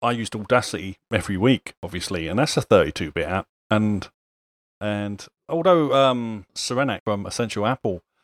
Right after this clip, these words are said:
podcast said they've updated recently, I've, I've not got the update, but <laughs> perhaps you have to go to the site and re-download it. I guess you have, 'cause there's no update function as far as I'm aware. But, uh, yeah, um, so that will stop you working, I think. Well, not stop working, but it will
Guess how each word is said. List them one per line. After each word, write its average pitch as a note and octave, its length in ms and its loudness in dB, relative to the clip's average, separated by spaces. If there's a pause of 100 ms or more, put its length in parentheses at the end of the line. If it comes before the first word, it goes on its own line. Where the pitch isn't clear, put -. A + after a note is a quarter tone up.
(200)
podcast G2+ 340 -2
said D#3 260 2
they've C3 180 4
updated C#3+ 640 2
recently, F2 500 -8
I've, A#2 300 2
I've G#2 220 -2
not G2+ 160 -8
got F#2+ 160 -4
the F#2+ 80 -6
update, C3 400 0
but C3+ 200 6
<laughs> - 340 -4
perhaps C#3 200 0
you B2+ 60 0
have A#2+ 100 0
to A#2+ 60 -8
go A#2 160 4
to A2 100 -8
the G2 80 -10
site G#2+ 280 0
and G#2 80 -6
re-download G#2+ 500 0
it. - 60 -2
I F2+ 60 -2
guess - 220 -6
you G#2 80 -4
have, G2+ 140 -2 (480)
'cause G#2+ 80 0
there's G#2 120 2
no B2 160 4
update F2 380 4 (640)
function F#2 360 -4
as F#2 80 -10
far G2 140 2
as F2+ 80 0
I'm F#2+ 120 0
aware. F#2+ 240 -2 (560)
But, - 300 4
uh, C#3 360 4 (160)
yeah, E3 140 -4 (280)
um, C3+ 400 2 (260)
so E3+ 120 2
that A3 120 6
will F3+ 80 0
stop - 280 -4
you F#2+ 160 -10 (220)
working, G#2 400 -4
I D3+ 60 -4
think. B2 300 -6
Well, C3+ 300 6
not C#3+ 160 -2
stop A#2+ 220 2
working, A#2+ 340 2
but A2 120 -2
it G#2 60 -4
will G2+ 140 -12